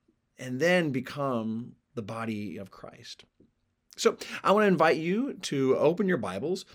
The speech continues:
h-, however you do that, whether it's a, a book with paper or an app on your tablet or phone, uh, to our, our primary text for this week, which is, uh, Matthew chapter four, verse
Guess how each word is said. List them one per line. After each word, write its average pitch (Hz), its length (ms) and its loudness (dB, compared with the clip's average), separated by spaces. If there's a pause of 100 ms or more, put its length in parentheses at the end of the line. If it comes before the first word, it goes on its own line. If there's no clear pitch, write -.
(340)
h-, - 120 -8
however 180 440 6
you 180 240 0
do 117 300 0
that, 113 320 -8 (240)
whether 139 400 8
it's 127 320 2
a, - 200 -4
a 123 60 -4
book 156 300 4
with 113 180 -2
paper 202 600 4
or 127 360 4
an 101 280 -6
app 151 360 -2
on 110 200 -6
your 95 120 -8
tablet 143 540 -4 (100)
or 98 120 -14
phone, 147 540 -4 (500)
uh, 110 280 -10
to 151 280 2
our, 123 180 4
our 127 120 0
primary 165 440 -2
text 131 400 -8
for - 180 -6
this 135 280 -6
week, - 220 -16 (180)
which 131 320 0
is, 131 340 0 (100)
uh, - 40 -14 (160)
Matthew 127 880 -4 (240)
chapter 127 340 -4
four, 107 520 -10 (420)
verse 120 240 -2